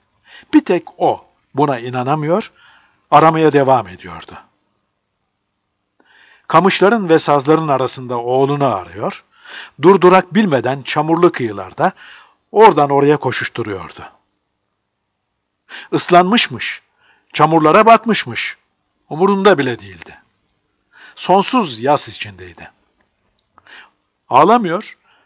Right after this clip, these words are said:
fakat çaresizlik içinde ellerini ovuşturuyor, içler acısı bir sesle çocuğunu çağırıyordu.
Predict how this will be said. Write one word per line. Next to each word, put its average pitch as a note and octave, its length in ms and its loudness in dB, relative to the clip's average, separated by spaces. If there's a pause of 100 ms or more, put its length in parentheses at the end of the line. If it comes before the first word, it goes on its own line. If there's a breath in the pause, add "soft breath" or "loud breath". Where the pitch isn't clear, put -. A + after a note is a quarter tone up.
fakat F#3 380 0
çaresizlik E3+ 680 -2
içinde C3 340 -8
ellerini A#2+ 460 -6
ovuşturuyor, F3+ 840 -6 (1000 soft breath)
içler G#3 400 0
acısı C#3 500 -2
bir B2+ 60 -8
sesle F#3 440 -4
çocuğunu C3+ 460 -2
çağırıyordu. F2 640 -14